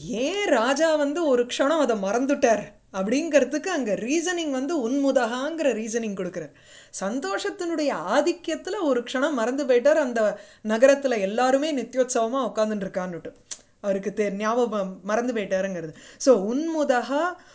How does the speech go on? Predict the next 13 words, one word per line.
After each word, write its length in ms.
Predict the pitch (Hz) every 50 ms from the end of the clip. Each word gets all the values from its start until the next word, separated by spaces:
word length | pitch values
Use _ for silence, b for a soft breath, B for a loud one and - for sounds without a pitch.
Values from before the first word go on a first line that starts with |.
| B B -
அஹ், 420 | - 214 214 202 202 202 190 202 - -
அஹ், 540 | 202 190 190 180 185 185 - - - -
உம், 320 | 185 185 180 180 180 180 175
எல்லையில்லாத 960 | 180 190 196 226 269 285 294 302 294 294 294 302 311 320 330 339 349 370 370
ஒரு 240 | 330 294 277 247 233
சந்தோஷம், 800 | - 233 214 233 - - 240 233 - - 233 240 262 262 269 - - _ _ _ _ _ _ - -
சந்தோஷமுடைய 1000 | - 233 240 240 285 277 262 269 262 214 190 185 185 196 208 226 254 320 - - - _ _ -
மஹீபிருதஹா, 840 | 214 208 220 262 285 294 240 240 240 233 247 226 214 208 247 277 320 330 320 - - - 214 190
த-, 340 | 180 190 180 185 180 175 175 170
தர்மபுத்திரருடைய 1120 | 180 - 233 262 269 262 247 214 233 208 190 180 170 175 170 165 175 180 208 254 311 339 B B B B B B B B B B _ _ 247
தத்து 580 | 220 220 226 - 294 311 330 349 370 381 370 -
அந்த 460 | - 208 208 233 269 285 277 277 240
நகரமானது 1160 | 214 202 190 190 233 247 247 240 226 208 190 185 180 175 160 165 175 175 196 254 330 359 339